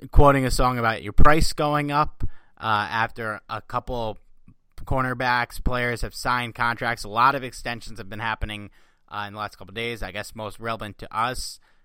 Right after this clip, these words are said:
DeAndre Hopkins just signed a two-year, fifty-four million extension, uh, with Arizona, makes him the highest paid non-quarterback annually in the N F L at twenty-seven million, uh,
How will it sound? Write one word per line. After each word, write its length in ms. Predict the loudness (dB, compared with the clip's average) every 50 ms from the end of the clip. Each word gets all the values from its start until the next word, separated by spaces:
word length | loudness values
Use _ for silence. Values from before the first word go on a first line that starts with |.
| _ _ _ -10
DeAndre 340 | -8 -8 -6 -6 -8 -8
Hopkins 520 | -2 0 0 0 0 -2 -6 -8 -10 -10 -12
just 160 | -12 -12 -10
signed 240 | -8 -8 -8 -10 -12
a 60 | -14
two-year, 480 | -14 -14 -14 -12 -10 -10 -10 -8 -8 -8
fifty-four 600 | -8 -8 -10 -10 -12 -14 -14 -14 -14 -12 -12 -12
million 440 | -10 -10 -10 -10 -8 -8 -10 -10
extension, 760 | -12 -12 -14 -14 -12 -10 -10 -10 -12 -12 -12 -12 -12 -12 -14 -16 _ _ _ _ _ _ _ _
uh, 240 | -14 -12 -10 -10 -8 -8
with 120 | -10 -10
Arizona, 540 | -10 -10 -12 -12 -10 -8 -8 -6 -6 -6 -6
makes 360 | -8 -8 -10 -10 -12 -12 -14 -14
him 140 | -14 -12 -12
the 140 | -14 -12
highest 520 | -8 -4 -2 -2 -2 -2 -4 -4 -6 -6 -6
paid 480 | -8 -10 -10 -10 -10 -10 -12 -14 -14
non-quarterback 1000 | -10 -6 -4 -4 -4 -4 -6 -10 -10 -10 -8 -8 -10 -8 -8 -6 -6 -8 -10 _ _ _ -16
annually 680 | -14 -12 -12 -12 -12 -12 -12 -12 -12 -12 -14 -14 -14
in 160 | -14 -14 -14
the 100 | -12 -12
N 120 | -12 -12 -12
F 160 | -12 -12 -12
L 280 | -10 -8 -8 -10 -10 -14 -18 _ _ _
at 180 | -20 -20 -20 _
twenty-seven 840 | -6 -6 -6 -6 -6 -10 -8 -8 -10 -10 -10 -10 -10 -12 -12 -14 -12
million, 480 | -12 -12 -12 -12 -12 -14 -14 -16 -18 -20 _ _ _ _ _ _ _ -20 -20
uh, 100 | -20 -2